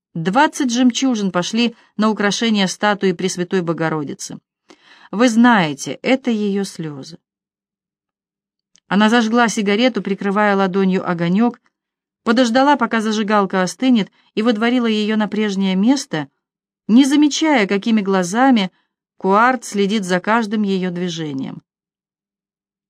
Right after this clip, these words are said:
Она всё ещё была погружена в мысли о капитане Ксалоке. «Вот таким образом», продолжала она, держа в пальцах тлеющую сигарету,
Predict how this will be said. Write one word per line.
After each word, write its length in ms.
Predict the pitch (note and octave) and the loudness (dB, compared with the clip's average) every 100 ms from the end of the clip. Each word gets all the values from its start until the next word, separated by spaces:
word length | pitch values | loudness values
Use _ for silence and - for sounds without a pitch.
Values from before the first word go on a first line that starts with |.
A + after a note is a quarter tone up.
| _ _ | _ _
Она 220 | - G#3 | 0 0
всё 240 | G#3+ - C4+ | 0 2 2
ещё 220 | A3+ A3+ | 2 -2
была 240 | G3+ G#3+ | 0 0
погружена 580 | G#3 G3+ G3 G3 G#3 G#3+ | 0 0 0 0 0 0
в 100 | F#3 | 0
мысли 320 | F#3 A3 - E3+ | 0 -2 -2 -4
о 100 | D#3+ | -2
капитане 480 | E3 E3+ F#3 F3+ | -6 -4 -2 -4
Ксалоке. 640 | E3+ - F#3 E3+ D3 - C3+ - _ _ _ _ _ _ _ _ _ _ _ | -4 -6 -2 -2 -4 -10 -12 -14 _ _ _ _ _ _ _ _ _ _ _
«Вот 160 | D4+ F#4 | 0 2
таким 380 | F4 F4 E4 D#4 | 2 4 4 6
образом», 420 | E4+ B3 G3+ G3 | 4 4 2 0
продолжала 600 | F#3+ G3 G3 G3+ F#3+ F#3+ | 0 2 2 4 4 4
она, 220 | F#3+ A#3 | 4 4
держа 320 | G#3+ G3+ G#3 | 2 0 0
в 100 | G3 | -2
пальцах 420 | - G#3+ G3+ G3+ - | 0 0 0 -4 -6
тлеющую 600 | F#3+ G3 F#3+ - F#3 F3 | 2 4 4 0 -4 -4
сигарету, 760 | F#3 F3 F3 F3 E3 D#3 D3+ | -4 0 2 0 -2 -6 -8